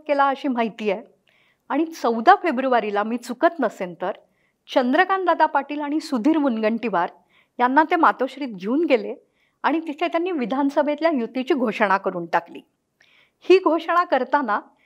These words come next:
त्यांनी दिल्लीकरांना आपण मैत्री कायम ठेवणं भाग आहे हे सांगितलं होतं. त्यांचा शब्द मानला गेला असावा म्हणून त्या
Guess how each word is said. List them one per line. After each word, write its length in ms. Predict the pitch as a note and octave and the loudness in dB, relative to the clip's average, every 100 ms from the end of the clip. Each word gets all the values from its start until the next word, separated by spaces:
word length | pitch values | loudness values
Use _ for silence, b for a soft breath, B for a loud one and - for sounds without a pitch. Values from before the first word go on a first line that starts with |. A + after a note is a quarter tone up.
| _ _ | _ _
त्यांनी 260 | C#4 D4 F4+ | -2 2 0
दिल्लीकरांना 1000 | A3 B3 B3 C#4 F#4+ F4+ D4+ B3+ A#3 C#4 - _ - | 0 0 4 4 4 4 0 0 -2 -4 -6 _ 0
आपण 280 | A#3+ E4 F#4+ | 2 2 0
मैत्री 480 | D#4 A3 - F4 | -2 -4 -4 -4
कायम 340 | F4+ D4 C#4+ D#4 | 2 2 2 -4
ठेवणं 340 | D#4 D4 D#4 A3+ | -4 -2 -2 0
भाग 240 | A3 G#3 | 0 0
आहे 100 | B3+ | -2
हे 120 | D4 | -2
सांगितलं 480 | D4 G#3+ G3+ G#3+ G3+ | 0 0 0 -4 -2
होतं. 260 | E3+ F#3+ - _ _ _ b b b b - | -2 -6 -20 _ _ _ b b b b 0
त्यांचा 220 | D#4+ D#4 F#4+ | 2 2 2
शब्द 280 | F#4 D4 G4+ F4+ | 0 2 2 4
मानला 320 | G#3 A3+ D4+ | 0 4 2
गेला 300 | D4+ D#4 E4+ | 4 2 4
असावा 500 | A3+ - C#4 C4 F#3 - _ _ _ C4 | 4 6 4 4 0 -6 _ _ _ -2
म्हणून 260 | C#4+ F4+ | 0 0
त्या 340 | E4+ F#4 F#4 | 2 4 4